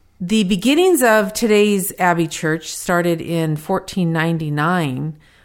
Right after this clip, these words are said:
with Bishop Oliver King,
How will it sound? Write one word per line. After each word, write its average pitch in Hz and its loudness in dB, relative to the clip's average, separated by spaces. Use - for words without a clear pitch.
with 175 -2
Bishop 196 0
Oliver 170 0
King, 156 -2